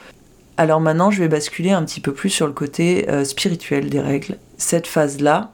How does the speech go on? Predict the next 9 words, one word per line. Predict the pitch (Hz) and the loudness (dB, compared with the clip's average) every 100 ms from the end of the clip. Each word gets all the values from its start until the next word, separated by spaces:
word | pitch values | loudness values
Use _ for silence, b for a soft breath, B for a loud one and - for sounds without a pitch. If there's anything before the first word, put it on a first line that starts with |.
| - | -10
donc | 147 143 - | -4 -4 -2
cette | - 139 | -2 -4
phase | - 151 143 - | -2 -2 -2 -2
lutéale, | 143 143 - 143 147 185 - | -4 -4 -2 0 2 0 -2
est, | 151 156 - | -2 -2 -4
est | - 143 | -4 -2
là | 143 156 190 202 | 0 2 0 0
où | 156 151 151 | -2 -2 -2
on, | 143 147 | 0 -2